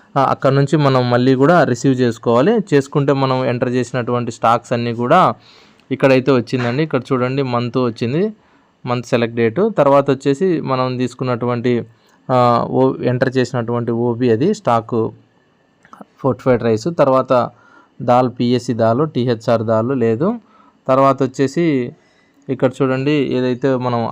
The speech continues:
ఆయిల్ ఎంటర్ చేసామో జీరో పాయింట్ ఫైవ్ ఎయిట్, తర్వాత ఎగ్స్ యాభై తొమ్మిది ఎంటర్ చేసాము, వచ్చాము,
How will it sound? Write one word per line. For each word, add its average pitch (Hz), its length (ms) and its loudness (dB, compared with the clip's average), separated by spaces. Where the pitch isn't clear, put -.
ఆయిల్ 120 200 0
ఎంటర్ 117 220 -4
చేసామో 120 760 -4
జీరో 120 220 0
పాయింట్ 113 280 -4
ఫైవ్ 110 260 0
ఎయిట్, 107 320 -2
తర్వాత 131 300 2
ఎగ్స్ 120 260 -2
యాభై 113 280 4
తొమ్మిది 113 320 -4
ఎంటర్ 110 220 -4
చేసాము, 110 380 -2
వచ్చాము, 117 420 -4